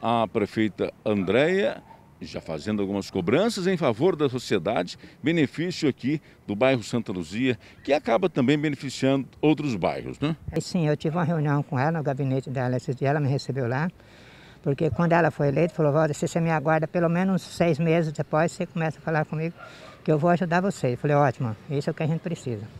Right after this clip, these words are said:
Speaker 2: E aí eu fui, ela falou comigo: "A qualquer momento a gente faz uma reunião com vocês lá pra gente ver realmente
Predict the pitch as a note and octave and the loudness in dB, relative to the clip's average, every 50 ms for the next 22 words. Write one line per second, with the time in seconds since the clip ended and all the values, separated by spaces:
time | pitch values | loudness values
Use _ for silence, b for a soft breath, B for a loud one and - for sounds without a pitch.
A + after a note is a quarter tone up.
0 | - B B B B B B B B B B B B - F3+ E3+ F3 F3 E3+ E3+ | -20 B B B B B B B B B B B B 2 4 6 6 6 6 6
1 | F#3 G#3+ G3 - - F3 F3+ G3+ G3 F#3 F#3 F#3 E3 - F3 E3+ E3+ E3+ - - | 4 4 2 2 2 2 4 4 4 4 4 2 2 2 2 4 4 2 2 2
2 | F#3 E3+ D3+ D3 D#3 D3 - - E3+ D#3+ - G#3 A3 G#3+ G3 F#3 F#3+ G#3 - G3+ | 2 2 2 2 2 0 2 2 2 2 4 2 4 4 2 2 0 0 2 0
3 | E3+ G3 - - G3+ G3 G3+ G#3 G3 E3+ G3+ F#3+ F3+ F#3 F#3+ - - F3 G3 G3 | 0 2 2 2 2 2 2 2 2 2 2 2 2 0 0 0 2 2 2 2
4 | - - F3+ F3 D#3+ E3+ D#3 - D3+ F#3 F3+ E3+ G3 F#3+ - E3 D3+ E3 F3 F#3 | 2 2 2 2 4 4 2 2 2 0 0 2 0 0 -2 -2 0 2 2 0
5 | - - - - B B B B B B - - E3+ F#3+ G3+ G3 F3 E3+ F3 F#3+ | 0 -2 -10 -18 B B B B B B -2 2 4 4 4 4 2 2 2 2
6 | A3 - G3 F#3 | 2 0 -2 -6